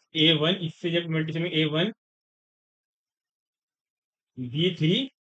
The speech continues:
सी टू, एक तो इससे आएगा और एक इसकी, और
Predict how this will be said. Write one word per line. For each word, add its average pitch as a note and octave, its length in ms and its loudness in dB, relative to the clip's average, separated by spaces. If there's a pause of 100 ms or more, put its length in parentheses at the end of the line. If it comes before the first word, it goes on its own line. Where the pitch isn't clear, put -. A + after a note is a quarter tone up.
(140)
सी F3+ 140 0
टू, - 200 -16 (640)
एक D#3 240 0
तो E3+ 60 -2
इससे E3 240 0
आएगा F#3+ 320 6 (400)
और E3+ 180 6
एक F#3+ 280 6
इसकी, F#3+ 480 -4 (1000)
और F3+ 260 4